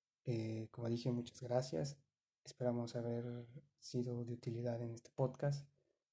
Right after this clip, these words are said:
Y nada, pues darle las gracias a mis compañeros, Guillermo Wicap,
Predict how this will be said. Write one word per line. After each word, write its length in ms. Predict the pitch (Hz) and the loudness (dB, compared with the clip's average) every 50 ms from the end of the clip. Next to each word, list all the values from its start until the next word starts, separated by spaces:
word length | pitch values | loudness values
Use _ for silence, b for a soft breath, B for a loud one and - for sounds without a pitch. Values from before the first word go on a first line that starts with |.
| _ _ _ _ _ _ - | _ _ _ _ _ _ -4
Y 800 | 123 113 113 113 113 110 113 113 110 110 110 - 110 110 117 135 - _ _ _ | -2 -2 -2 -2 -4 -6 -6 -8 -8 -10 -10 -12 -14 -14 -16 -18 -20 _ _ _
nada, 380 | - 131 135 156 151 127 120 - | 0 2 4 4 4 2 0 -2
pues 400 | - 127 120 - - - - - - | -6 -8 -8 -8 -8 -10 -12 -8 -2
darle 260 | - 123 117 117 113 | 0 0 2 2 0
las 160 | 113 113 113 117 | -2 -4 -4 -2
gracias 440 | 120 123 120 120 - 135 120 - | 2 2 2 2 2 -2 -4 -4
a 260 | 123 117 113 113 113 113 | -4 -4 -4 -6 -6 -8
mis 160 | 113 - - | -10 -8 -4
compañeros, 640 | - 123 120 123 120 120 127 127 131 131 127 - | -2 0 0 2 2 2 2 2 2 2 0 0
Guillermo 300 | - 123 113 120 113 117 | -2 -4 -4 -4 -6 -6
Wicap, 520 | 113 117 110 - - 123 123 135 139 - | -8 -10 -8 -2 0 2 2 2 0 -4